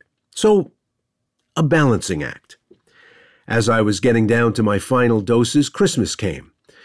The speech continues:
I spent a happy holiday, feeling terrible, surrounded by friends and family.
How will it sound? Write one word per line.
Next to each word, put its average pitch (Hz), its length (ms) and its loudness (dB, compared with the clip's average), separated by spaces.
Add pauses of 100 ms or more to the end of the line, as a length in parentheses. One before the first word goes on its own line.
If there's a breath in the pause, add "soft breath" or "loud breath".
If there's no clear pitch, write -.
(520 soft breath)
I 147 80 -2
spent 135 300 0
a 113 40 2
happy 113 380 0
holiday, 80 460 -6
feeling 139 680 2
terrible, 156 640 -2 (560 soft breath)
surrounded 117 580 0
by 117 140 2
friends 113 400 2
and 117 140 0
family. 95 520 -2